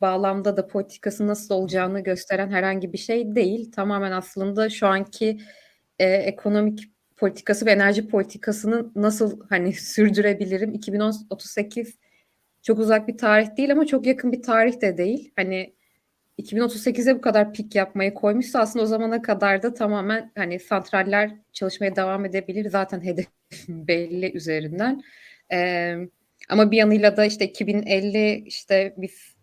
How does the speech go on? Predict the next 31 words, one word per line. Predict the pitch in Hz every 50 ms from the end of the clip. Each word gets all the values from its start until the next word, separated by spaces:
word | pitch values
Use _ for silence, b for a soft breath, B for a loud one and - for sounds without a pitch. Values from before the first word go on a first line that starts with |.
| _ _ _
karbon | _ - 202 190 180 190 196 190
nötr | 190 185 185 - 202
olacağız | 190 185 180 190 196 202 202 -
kısmı | - - - - - 202 202
da | 196 214
hani | 214 190 185 190 196 196 196 b b b
tamamen | _ - 196 196 202 202 202 202 196 196
de | 185 196 196 196 - -
işte | - - - 190
sizden | 190 - 196 175 - 190 190 196
de | 190 196
kopmuyoruz. | - - 202 202 202 - 208 180 170 165 175 - -
Hani | 165 165 175 165
küresel | - - 180 175 - - 175
hedeflerden | 180 180 175 185 180 - - 185 185 180 185 185
de | 180 180
kopmayacağız. | - - - 180 - _ - 175 147 143 151 160 180 208 214 - - b b b b b b b b b b b
Eee, | 190 185 180 180 175 175 180 180 170 170 - - - - - - - - - _ _ _ _ _ _ _ _ _ _ _ _ _ -
biraz | 208 185 185 180 185 180
göz | 208 196 196 190 180 180
boyama | 185 190 185 175 165 185 196
ya | 190 180
da | 180 185
işte | 180 180 - - - 202 196 202 - - _ _ _ _ _ _ _ _ _
tam | - 226 214 220
olarak | 208 190 185 196 208 202 - _ _ _ - - _ -
bahsettiğin | 196 190 190 - - 190 185 - _ - 202 202
yerden | 202 196 185 175 175 180 214 220 214
bir | 214 196 170
dengesizlik | 196 190 196 196 208 214 214 214 180 190 214 214 -
oluşturuyor. | 175 165 151 - - - - 156 170 185 214 262